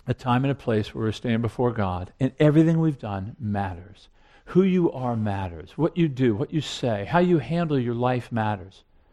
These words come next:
And that's why Paul writes in Second Corinthians, he says, "For the love of Christ now controls me."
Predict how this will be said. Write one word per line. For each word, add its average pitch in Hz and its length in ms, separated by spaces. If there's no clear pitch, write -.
And 165 100
that's 185 200
why 165 100
Paul 156 300
writes 147 420
in 123 80
Second 160 260
Corinthians, 127 520
he 127 80
says, 113 260
"For - 140
the 156 120
love 175 240
of 170 200
Christ 180 420
now 110 180
controls 104 640
me." 117 60